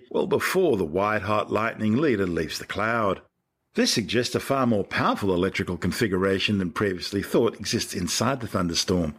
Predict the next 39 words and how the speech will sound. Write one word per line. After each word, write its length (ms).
perhaps 400
as 160
much 340
as 140
two 160
hundred 200
million 300
volts. 580
Gigantic 720
jets 500
are 60
part 340
of 100
a 60
little 280
understood 680
group 220
of 160
mysterious 600
lightning 300
phenomena 680
known 360
as 180
sprites, 640
blue 300
jets 320
and 100
elves, 680
which 260
are 40
seen 320
to 140
occur 360
above 420
the 100
tops 460
of 80
thunderstorm 580
clouds. 720